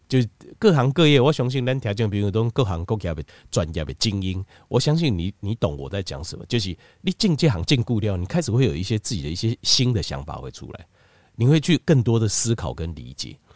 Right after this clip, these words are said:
那所以我要对形态健康的这，呃，一些新的一些概念，我有跟，跟，跟听众朋友做这个分享。那接下来怎么保养？当然我会延续的这样的概念去做比例上的分配啊。好，这，这跟听众朋友分享。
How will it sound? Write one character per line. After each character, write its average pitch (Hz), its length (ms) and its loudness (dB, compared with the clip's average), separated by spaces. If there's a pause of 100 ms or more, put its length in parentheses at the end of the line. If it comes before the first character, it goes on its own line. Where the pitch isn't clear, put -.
(360)
那 185 240 -2
所 160 140 0
以 147 40 4
我 139 100 2
要 165 40 0
对 147 320 -2 (160)
形 - 180 -6
态 135 160 0
健 73 220 -8
康 107 140 -2
的 98 80 -2
这， 98 260 -4 (600)
呃， 76 180 -12
一 147 100 -8
些 139 140 -2
新 127 260 -2
的 101 100 0
一 92 60 -2
些 104 180 -2 (240)
概 120 140 4
念， 92 340 -2
我 113 140 -4
有 101 60 -4
跟， 107 180 -6 (100)
跟， 101 200 -6
跟 104 120 -4
听 82 160 -6
众 80 160 -6
朋 73 120 -8
友 69 80 -6
做 69 160 -6
这 64 100 -10
个 62 60 -10
分 - 120 -10 (120)
享。 73 120 -8 (360)
那 190 160 2
接 220 160 2
下 208 100 0
来 143 60 2
怎 - 120 -8
么 87 120 -6
保 - 240 -4
养？ 85 180 -6
当 151 180 0
然 117 140 -2
我 80 100 -4
会 113 140 -2
延 87 260 -6
续 110 200 -4
的 76 120 -8
这 113 140 -2
样 78 100 -4
的 69 100 -12
概 104 200 -4
念 76 260 -10 (480)
去 143 140 -2
做 101 300 0
比 71 180 -8
例 117 160 -4
上 90 180 -4
的 69 80 -8
分 67 240 -10
配 - 180 -10
啊。 - 120 -16 (400)
好， - 140 -10
这， 85 200 -4
这 80 140 -6
跟 101 140 -2
听 85 120 -6
众 80 80 -6
朋 - 20 -8
友 73 60 -10
分 64 180 -12
享。 67 180 -12